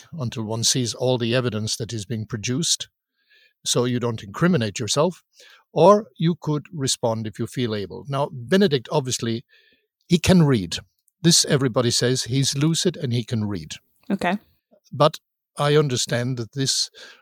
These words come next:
Speaker 1: re-, the responses, the eighty-two pages, were put together, and he, they were obviously read to him, or com-, he could read them, uh,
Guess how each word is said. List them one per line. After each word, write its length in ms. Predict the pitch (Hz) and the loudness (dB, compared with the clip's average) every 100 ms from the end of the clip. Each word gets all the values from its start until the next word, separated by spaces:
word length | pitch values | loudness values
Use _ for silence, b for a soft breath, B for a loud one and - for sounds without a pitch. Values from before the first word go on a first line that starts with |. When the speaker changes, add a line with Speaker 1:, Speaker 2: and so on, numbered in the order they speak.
| B _ _ | B _ _
Speaker 1:
re-, 240 | 175 123 175 | -6 -4 -2
the 140 | 151 | 0
responses, 760 | 120 127 - - 156 143 131 - | 0 2 0 4 4 4 -2 -2
the 140 | 131 | -2
eighty-two 340 | 123 120 139 127 | -2 -4 -6 -6
pages, 460 | 139 120 123 - - | -4 -4 -4 -6 -2
were 240 | 139 135 - b b b - | -2 -2 -6 b b b 0
put 220 | 170 - | 0 0
together, 540 | 151 113 156 104 127 113 _ | -4 0 0 0 -6 -8 _
and 320 | 202 131 131 | -10 -8 -8
he, 120 | - 117 | -10 -10
they 200 | 104 95 | -10 -8
were 180 | 95 | -6
obviously 420 | 107 107 - 101 95 | -6 -6 -8 -8 -10
read 380 | 92 98 113 113 | -8 -6 -6 -6
to 140 | - 95 | -6 -6
him, 540 | 113 120 107 87 104 | -6 -8 -8 -10 -12
or 140 | 98 95 - | -14 -14 -12
com-, 340 | 120 120 117 _ _ _ _ b b _ | -10 -12 -14 _ _ _ _ b b _
he 180 | 120 120 | -12 -10
could 260 | 123 107 | -8 -6
read 200 | 110 143 | -2 -2
them, 260 | 107 117 120 _ b b b - | -2 -6 -10 _ b b b -6
uh, 160 | 143 | -6